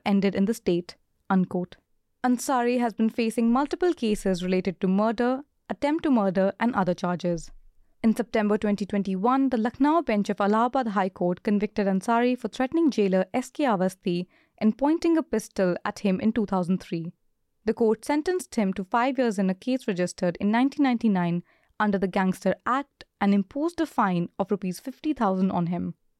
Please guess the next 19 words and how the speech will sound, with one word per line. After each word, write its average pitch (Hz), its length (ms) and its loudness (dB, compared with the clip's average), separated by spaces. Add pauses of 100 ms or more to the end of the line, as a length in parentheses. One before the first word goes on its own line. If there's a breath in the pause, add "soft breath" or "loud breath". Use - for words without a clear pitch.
(240)
Ansari 208 440 0
has 196 160 0
been 196 160 0
in 185 160 2
jail 262 260 2
since 214 220 -4
two 185 160 -4
thousand 180 360 -2
five 240 340 0 (120)
after 285 300 -2
he 320 160 0
surrendered 190 560 0
in 190 100 -2
a 190 60 0
communal 262 460 4
rights 196 320 -2
case 233 320 -4
in 170 180 0
Mao, 196 320 2